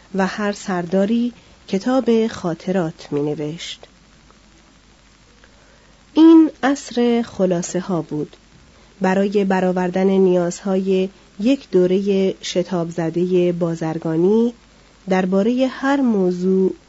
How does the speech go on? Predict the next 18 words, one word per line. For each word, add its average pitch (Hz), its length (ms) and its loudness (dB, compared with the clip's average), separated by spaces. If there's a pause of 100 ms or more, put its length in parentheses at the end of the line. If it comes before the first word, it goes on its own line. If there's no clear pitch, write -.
(220)
خلاصه‌ای 220 840 0
فراهم 175 600 -6
می‌شد. 147 480 -6 (2250)
مارکوس 294 600 2
ترنتیوس 196 840 -2
وارو 185 600 0 (380)
به 214 100 0
رغم 277 300 2
بسیاری 254 560 0
از 233 160 -2
نبردهای 190 760 -2
نظامی 165 680 0
خود 220 540 -6 (600)
در 214 140 0
طی 240 400 0
نود 226 460 0
سال 185 300 -2
زندگی، 170 880 -2